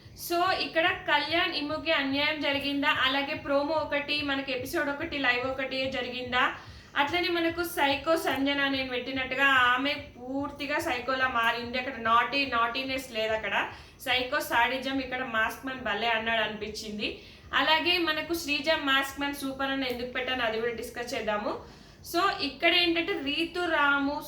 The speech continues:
సూపర్గా ఆడారా అంటే చాలా బాగా ఆడారండి. వాళ్ళ అంటే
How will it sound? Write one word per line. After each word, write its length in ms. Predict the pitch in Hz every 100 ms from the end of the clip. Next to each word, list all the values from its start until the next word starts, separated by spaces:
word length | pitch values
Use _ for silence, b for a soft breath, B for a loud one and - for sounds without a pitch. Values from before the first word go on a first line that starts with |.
| -
సూపర్గా 640 | 277 262 - 285 277 285
ఆడారా 460 | 285 254 247 262 254
అంటే 300 | 254 247 269 - 277
చాలా 300 | 220 233 254
బాగా 300 | 254 247 240
ఆడారండి. 420 | 233 233 226 240
వాళ్ళ 280 | 233 220 220 - -
అంటే 460 | 208 - 247 302